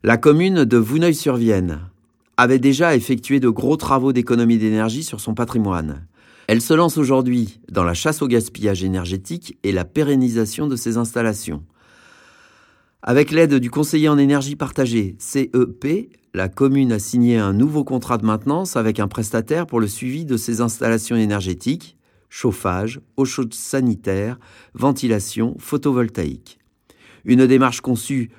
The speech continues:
pour générer des économies et veiller à la durée de vie du matériel.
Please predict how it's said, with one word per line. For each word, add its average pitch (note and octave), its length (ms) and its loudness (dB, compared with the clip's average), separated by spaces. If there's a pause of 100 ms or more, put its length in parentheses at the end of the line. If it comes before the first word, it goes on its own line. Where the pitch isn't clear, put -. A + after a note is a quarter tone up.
(140)
pour F#2+ 160 -2
générer C3+ 360 4
des A2+ 200 0
économies G#2+ 560 0 (280)
et G#2 140 0
veiller B2+ 340 4
à A#2+ 40 2
la G#2+ 120 4
durée G#2+ 260 2
de F#2+ 60 -4
vie D3 280 -8
du G2 160 -8
matériel. F2 760 -4